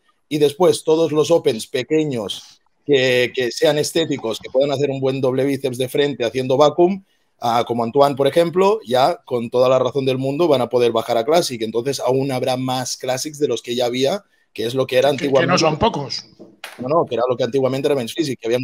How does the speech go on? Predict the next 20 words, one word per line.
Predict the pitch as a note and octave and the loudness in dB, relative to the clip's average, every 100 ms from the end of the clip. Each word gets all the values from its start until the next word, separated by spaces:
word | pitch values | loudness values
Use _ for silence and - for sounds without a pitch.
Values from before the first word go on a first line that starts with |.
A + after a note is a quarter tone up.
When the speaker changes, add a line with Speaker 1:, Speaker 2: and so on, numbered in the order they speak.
| - | -2
Speaker 1:
cuarenta | A#2 B2 B2+ B2 | -2 -2 -2 -4
men's | A#2+ | -4
physique | C3 C3 D3 | -4 -4 -4
encima | C3 C3 | -4 -4
de | B2 | -4
un | |
campeonato | A#2 A#2 B2 A#2+ A#2 | -4 -2 -2 -2 -2
nacional. | A2+ A2 C#3 D3+ G#2 _ _ - - | -4 -4 -4 -2 -4 _ _ -20 -12
Entonces, | A#2 - - E3 - | -10 -4 0 2 0
<coughs> | E3+ - - _ | -2 -6 -18 _
acabo | - D3+ | -2 0
de | D3 | 0
entender | C3+ C3+ D3 D#3+ D3 | -2 -2 0 0 -2
el | B2+ - | -6 -4
por | A#2 - | -4 0
qué. | D#3+ G#2+ - _ _ | 2 0 -2 _ _
¿Cómo | F#3+ F#3+ | 2 2
puedo | G3 F3+ | 2 2
entenderlo? | F3 E3+ F3 F3+ C3+ G#2 | 2 0 2 2 2 0
Pues | D3+ B2+ - - | 2 2 0 -8